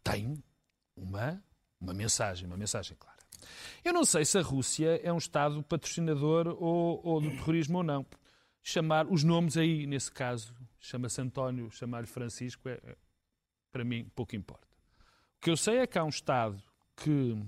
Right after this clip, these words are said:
decidiu invadir outro, por mera questão de conquista de território, porque acha que deve ter um espaço vital maior,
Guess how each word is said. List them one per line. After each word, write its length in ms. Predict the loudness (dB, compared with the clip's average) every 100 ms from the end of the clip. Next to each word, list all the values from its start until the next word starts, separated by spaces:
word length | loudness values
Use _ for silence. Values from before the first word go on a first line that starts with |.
| -10 _ _ _ _ _ _ _ _
decidiu 720 | -2 2 2 4 4 2 -2 -4 0
invadir 480 | 2 2 2 2
outro, 340 | 0 -2 -6 -20 _ _ _ _ _ _ _ _ _ _ _ _ _ _ _ _ _
por 340 | 4 6 6 4
mera 380 | 4 4 4
questão 760 | 0 -6 -2 2 2 2 -2 -4
de 220 | -2 -2
conquista 560 | 2 0 0 -2 -2 -2
de 100 | -4
território, 680 | -6 -4 -4 0 -2 -2 -8 -14
porque 260 | -8 -2
acha 260 | 0 -2 -8
que 140 | -6
deve 260 | -4 -4 -4
ter 220 | -4 -2
um 60 | -4
espaço 440 | -6 -6 -6 -6
vital 560 | -8 -4 -2 -2 -6 -12 _
maior, 340 | -4 -4 -4